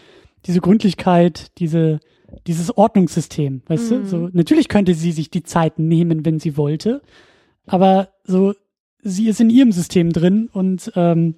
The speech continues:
Speaker 1: ja, ich fand das einfach nur total herrlich.
Speaker 2: Genau, also jedenfalls das, was, worüber wir jetzt immer geredet haben, das ist ja so ein bisschen dieses, ähm, weil wir jetzt ja schon viel so über verschiedene Motive geredet haben, die in dem Film vorkommen, ne? Wir haben ja über dieses Motiv geredet, dass die Beobachtung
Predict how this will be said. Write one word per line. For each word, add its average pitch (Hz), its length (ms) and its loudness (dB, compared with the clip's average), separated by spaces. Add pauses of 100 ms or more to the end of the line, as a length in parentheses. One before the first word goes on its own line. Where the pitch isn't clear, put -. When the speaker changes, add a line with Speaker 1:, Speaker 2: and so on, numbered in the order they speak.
(760)
Speaker 1:
ja, 143 320 0
ich - 340 -10
fand 165 160 -2
das 160 140 -2
einfach 147 180 -2
nur 156 140 0
total 151 280 -6
herrlich. 147 360 -4 (400)
Speaker 2:
Genau, 214 160 -6
also 214 220 2
jedenfalls 254 520 0
das, 262 220 0
was, 285 200 0
worüber 262 300 2
wir 254 120 0
jetzt 311 200 0
immer 285 200 -2
geredet 262 360 0
haben, 247 220 2
das 247 160 -2
ist 240 80 -4
ja 262 100 4
so 240 80 0
ein 240 120 0
bisschen 247 340 0
dieses, 226 540 0
ähm, 202 340 -6
weil 196 100 0
wir 202 80 -2
jetzt 202 140 -4
ja 196 80 -8
schon 214 160 -8
viel 247 240 -2
so 226 80 4
über 196 180 2
verschiedene 202 400 -2
Motive 247 540 0
geredet 226 420 -4
haben, 214 240 0
die 208 80 -2
in 202 60 -2
dem 196 100 -6
Film 208 240 -8
vorkommen, 202 480 -6
ne? 202 160 -6
Wir 190 100 -4
haben 190 140 -8
ja 185 60 -6
über 180 140 -8
dieses 180 220 -10
Motiv 214 320 -2
geredet, 196 400 -2
dass 190 180 -2
die 196 120 -6
Beobachtung 202 720 0